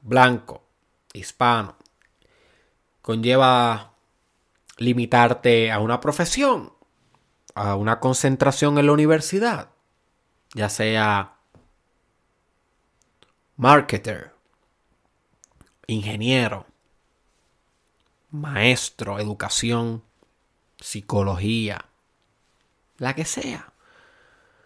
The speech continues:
Implica trabajar en esa profesión en específico, implica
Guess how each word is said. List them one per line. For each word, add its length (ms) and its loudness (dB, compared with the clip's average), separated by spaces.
Implica 520 -2
trabajar 540 4
en 140 2
esa 220 -2
profesión 560 -6
en 120 -4
específico, 960 -12
implica 1040 0